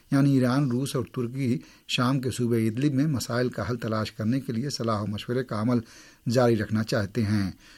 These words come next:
انہوں نے اسی طرح سلامتی کونسل کے رکن ممالک کو شام کے صوبے ادلب میں کشیدگی کم کرنے اور وہاں غیر فوجی علاقہ قائم کرنے کے بارے میں پیدا ہونے والی مفاہمت کی تفصیلات سے باخبر کیا اور تاکید کے ساتھ کہا کہ اس طرح کی مفاہمت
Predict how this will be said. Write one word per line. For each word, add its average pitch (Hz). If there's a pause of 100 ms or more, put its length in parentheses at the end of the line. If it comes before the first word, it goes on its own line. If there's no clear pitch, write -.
(180)
انہوں 156
نے 175
اسی 160
طرح 156
سلامتی 131
کونسل 131
کے 139
رکن 131
ممالک 120
کو 156
شام 120
کے 120
صوبے 117
ادلب 127
میں 139
کشیدگی 120
کم 117
کرنے 127 (400)
اور 135
وہاں 131
غیر 120
فوجی 127
علاقہ 113
قائم 110
کرنے 120
کے 117
بارے 110
میں 135
پیدا 113
ہونے 110
والی 117
مفاہمت 110
کی 123 (420)
تفصیلات 123
سے 127
باخبر 117
کیا 139
اور 156
تاکید 123
کے 123
ساتھ 117
کہا 123
کہ 135
اس 113
طرح 131
کی 117
مفاہمت 113